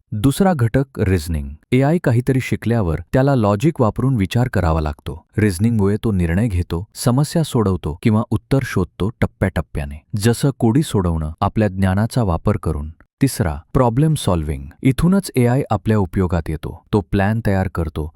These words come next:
सगळ्यात योग्य मार्ग शोधतो किंवा वेगवेगळे पर्याय वापरून उद्दिष्ट गाठतो.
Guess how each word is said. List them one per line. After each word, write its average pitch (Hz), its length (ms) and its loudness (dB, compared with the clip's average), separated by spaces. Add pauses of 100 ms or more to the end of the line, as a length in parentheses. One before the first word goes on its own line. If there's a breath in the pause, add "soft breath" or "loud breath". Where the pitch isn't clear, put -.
सगळ्यात 135 520 0
योग्य 107 340 2
मार्ग 98 380 2
शोधतो - 480 -4 (100)
किंवा 127 260 4
वेगवेगळे 135 520 2
पर्याय 117 420 2
वापरून 101 560 0
उद्दिष्ट 123 460 0
गाठतो. 82 500 -4